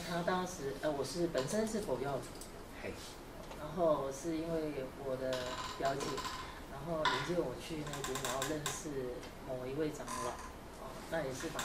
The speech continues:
Speaker 1: 协的董事。
Speaker 2: 啊。
Speaker 1: 那当时他找我去的时候，就带我进去参加他们盛会。
Speaker 2: 嘿。
Speaker 1: 呃，基督教，对不对？一定每一个礼拜都会有盛会这样，那我就去。
Speaker 2: 就礼拜啊什么的。
Speaker 1: 对，对，对，对，
Speaker 2: 嘿。
Speaker 1: 然后我就去参加，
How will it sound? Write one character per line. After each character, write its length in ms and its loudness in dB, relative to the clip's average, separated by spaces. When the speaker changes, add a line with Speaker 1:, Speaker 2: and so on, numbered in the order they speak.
Speaker 1:
协 80 -2
的 140 2
董 80 -2
事。 200 -6
Speaker 2:
啊。 360 -6
Speaker 1:
那 120 8
当 220 6
时 260 2
他 280 4
找 160 2
我 160 2
去 200 -4
的 80 0
时 240 -8
候， 220 0
就 160 -2
带 140 6
我 200 0
进 120 -4
去 240 -6
参 140 -4
加 80 0
他 120 0
们 180 -2
盛 200 -2
会。 300 -6
Speaker 2:
嘿。 160 0
Speaker 1:
呃， 60 -4
基 160 0
督 160 6
教， 240 8
对 80 -4
不 80 -6
对？ 180 0
一 40 -2
定 280 4
每 160 0
一 80 -2
个 120 4
礼 140 6
拜 180 2
都 120 -2
会 120 0
有 60 2
盛 180 -4
会 160 -2
这 60 -6
样， 100 -4
那 60 4
我 100 6
就 160 -2
去。 140 -2
Speaker 2:
就 60 4
礼 60 6
拜 60 6
啊 160 2
什 80 -6
么 160 -6
的。 80 -4
Speaker 1:
对， 100 0
对， 200 8
对， 140 6
对， 160 2
Speaker 2:
嘿。 80 -4
Speaker 1:
然 80 2
后 100 8
我 80 4
就 60 0
去 120 2
参 320 -2
加， 300 2